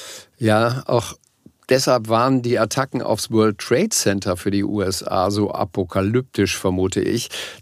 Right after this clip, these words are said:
Der Terrorkrieg fand ja nicht irgendwo im Nirgendwo statt, wie es die Amerikaner bis dahin gewohnt waren, sondern im eigenen Land, ähm, womit wir dann wieder bei den Kriegen wären.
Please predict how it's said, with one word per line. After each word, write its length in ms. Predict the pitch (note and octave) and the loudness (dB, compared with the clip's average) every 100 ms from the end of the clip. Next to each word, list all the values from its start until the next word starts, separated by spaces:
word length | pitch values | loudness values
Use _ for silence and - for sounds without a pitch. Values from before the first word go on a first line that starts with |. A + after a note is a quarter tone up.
| - | -2
Der 120 | G#2+ | -2
Terrorkrieg 680 | - B2+ B2+ B2 - C3 - | 2 2 2 0 2 -2 0
fand 260 | - A2+ | 0 0
ja 120 | A2+ A2 | 2 2
nicht 200 | A2+ C#3+ | 2 4
irgendwo 440 | C3+ C3 A2+ A#2 | 4 4 4 4
im 100 | A2 | 6
Nirgendwo 580 | G#2 B2+ G3+ A#2+ - F#2+ | 6 6 4 0 0 0
statt, 440 | - G2+ C3 - | 2 2 0 0
wie 160 | A#2 A2+ | 0 0
es 180 | G2 - | 0 -2
die 160 | A2+ | 0
Amerikaner 560 | G2+ G#2 G2+ A#2 A#2 A2 | 2 0 0 0 0 0
bis 180 | G2+ F#2+ | 0 2
dahin 320 | G#2 D#3 B2+ | 0 2 -2
gewohnt 420 | G2 F#2 F#2+ G2 | -4 -2 -4 -2
waren, 320 | F#2+ A2 C#3 - | -2 0 -2 -6
sondern 720 | A2 A2 B2 C#3 C#3+ D#3 E3+ - _ _ | -2 2 4 4 2 0 -4 -12 _ _
im 200 | A#2 G2 | 0 0
eigenen 640 | - A#2 C#3+ C3+ B2 A2 G#2 | 2 2 4 4 2 2 4
Land, 560 | A2+ B2 F2+ D#2+ - | 2 2 -2 -4 -8
ähm, 380 | F#2+ F#2 F2+ F2+ F#2+ _ | -4 -4 -4 -6 -12 _
womit 340 | G2 F#2+ G#2 - | -2 -2 -2 -2
wir 60 | |
dann 200 | G#2+ G#2 | 0 0
wieder 200 | A2+ A2+ | 2 0
bei 120 | G#2 G2 | 2 0
den 180 | G2 | 0
Kriegen 440 | F#2+ - C#3 A2 F#2 | -2 0 0 2 2
wären. 400 | F#2+ G2 A#2+ | 4 4 0